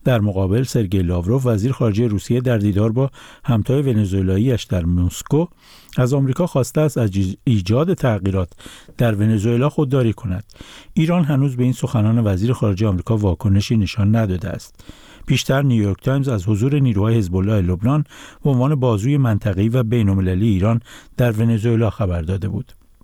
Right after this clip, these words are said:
رویترز به نقل از منابع اسرائیلی و فلسطینی از افزایش تلفات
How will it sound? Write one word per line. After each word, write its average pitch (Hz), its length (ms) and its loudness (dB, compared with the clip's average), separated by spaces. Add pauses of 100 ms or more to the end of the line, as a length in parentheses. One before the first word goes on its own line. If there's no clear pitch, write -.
(1800)
رویترز 175 480 0
به 147 120 0
نقل 143 240 0
از 135 160 0
منابع 123 440 0
اسرائیلی 107 440 0
و 107 140 0
فلسطینی 104 680 2
از 131 200 0
افزایش 123 400 0
تلفات 135 720 0